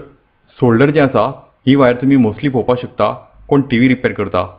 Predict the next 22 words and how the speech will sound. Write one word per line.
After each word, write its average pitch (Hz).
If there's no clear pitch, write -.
किंवा 139
कोण 143
mobile 123
repair 117
करता 90
तेजे 120
कडेन. 101
कित्याक -
electronics 139
जे 139
बारीक 120
बारीक 131
part 123
आसता 98
ते 160
कितें 156
तुट्टा, 123
तो 123
मोबायलाचो 107
म्हणा, 110
टीव्हीचो 107
म्हणा, 98